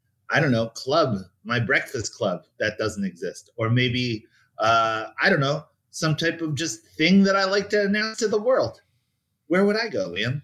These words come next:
You know where I'd go? To the premier screen printing outfit of the Lehigh Valley, the L V A C.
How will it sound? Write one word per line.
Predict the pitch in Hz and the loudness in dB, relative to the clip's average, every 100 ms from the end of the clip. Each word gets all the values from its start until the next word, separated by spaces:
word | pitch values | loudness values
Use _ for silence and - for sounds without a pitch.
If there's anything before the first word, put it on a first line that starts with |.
| _ _ | _ _
You | 143 | -6
know | 160 | -4
where | 170 | -2
I'd | 175 180 | -2 -2
go? | 180 196 - _ _ _ _ _ _ - | -4 -4 -8 _ _ _ _ _ _ -2
To | 160 | 0
the | 160 | 0
premier | - 165 160 175 180 113 - _ | -2 -4 -2 2 2 2 -2 _
screen | - - - 147 151 | -20 -12 -2 2 2
printing | - - 143 - 135 127 120 - _ - | 0 -6 -10 -6 -2 -2 -2 -6 _ -4
outfit | 127 131 - 120 - - - - _ _ _ _ _ _ - | 0 0 -2 -4 -4 -8 -12 -12 _ _ _ _ _ _ 0
of | 120 | 0
the | 107 | 2
Lehigh | 120 127 120 117 | 2 2 2 2
Valley, | 113 98 - - _ _ _ _ _ _ _ _ _ | 0 -2 -6 -20 _ _ _ _ _ _ _ _ _
the | 120 | 0
L | 104 | 2
V | 95 95 | 2 0
A | 90 | -2
C. | - | -6